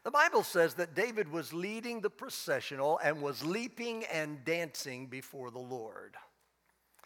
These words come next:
Now think about it. Just a short time before, David was rebuked. He was angry.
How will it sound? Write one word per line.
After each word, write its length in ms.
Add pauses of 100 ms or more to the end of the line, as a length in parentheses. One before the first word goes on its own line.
(760)
Now 80
think 240
about 260
it. 140 (440)
Just 320
a 80
short 520
time 640 (280)
before, 680 (760)
David 340
was 240
rebuked. 640 (1000)
He 100
was 240
angry. 480